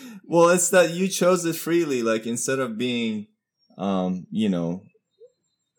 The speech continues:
the, uh, a victim of, um, the whims of fate, you know, you decided what, what day and how you wanted to go. Um, and, you know, we have this, uh, like,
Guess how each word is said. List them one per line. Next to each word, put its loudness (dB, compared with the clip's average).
the, -6
uh, -8
a -4
victim -2
of, -4
um, -6
the -6
whims -2
of -6
fate, -4
you -4
know, 0
you 0
decided 0
what, -6
what -4
day 0
and -4
how -4
you -6
wanted -4
to -14
go. -4
Um, -4
and, 0
you -2
know, 2
we -2
have 0
this, -4
uh, -2
like, -4